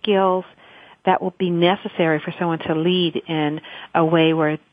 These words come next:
they really are, um, making this positive difference, being mission driven and driving by, down some of these or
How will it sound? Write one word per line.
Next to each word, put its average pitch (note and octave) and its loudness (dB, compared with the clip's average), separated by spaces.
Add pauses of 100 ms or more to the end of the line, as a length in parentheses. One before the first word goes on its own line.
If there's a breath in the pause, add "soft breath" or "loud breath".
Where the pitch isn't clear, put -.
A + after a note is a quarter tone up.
they F#3 2
really F3+ 0
are, E3 4
um, D3+ -2
making E3+ 0
this D3+ -4
positive E3 -2
difference, D#3 -2
being F3 -2
mission E3 -2 (400 loud breath)
driven D#3+ 0
and D3 -4
driving E3+ 2
by, D#3+ -2
down F#3+ 2
some E3+ -8
of D#3+ -6
these D#3+ -4 (180)
or D#3 2